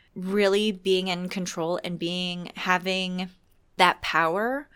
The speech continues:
really brought me a lot of control around my thoughts and around the situation. And so that was another one that was just so, so helpful for me. And I even remember drawing a picture of,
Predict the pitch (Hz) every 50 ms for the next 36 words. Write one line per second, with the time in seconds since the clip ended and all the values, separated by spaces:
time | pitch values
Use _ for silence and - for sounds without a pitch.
0 | - - _ - 190 190 208 220 220 226 233 247 247 226 226 220 202 175 180 196
1 | 190 175 170 180 175 175 175 175 185 180 175 - - 202 175 - - 185 170 170
2 | 165 165 160 156 151 160 165 175 175 170 - 247 262 262 262 262 254 - - -
3 | - - - 175 175 175 175 170 165 165 160 160 160 160 165 - - _ _ -
4 | - - - _ _ - 190 190 185 190 - 180 180 - 180 160 156 151 165 -
5 | - 247 262 277 294 302 311 285 - - - - - - 196 202 196 190 - -
6 | 208 196 185 185 180 180 175 190 - - - - - - _ _ _ _ _ _
7 | - 214 247 262 - 294 277 254 247 247 233 269 269 262 247 233 226 214 196 202
8 | 208 202 208 202 - - - - - 254 240 226 233 240 247 254 269 269 262 -
9 | _ _ _ - - - - - - 254 226 233 240 233 196 233 220 196 - -
10 | 196 196 - - 185 180 180 180 175 170 175 - - - 214 202 208 208 202 202
11 | 208 196 185 180 180 180 185 180 180 180 190 - _ - - 196 180 175 180 175
12 | 175 165 156 - - 247 220 - - 233 220 220 208 196 196 - - -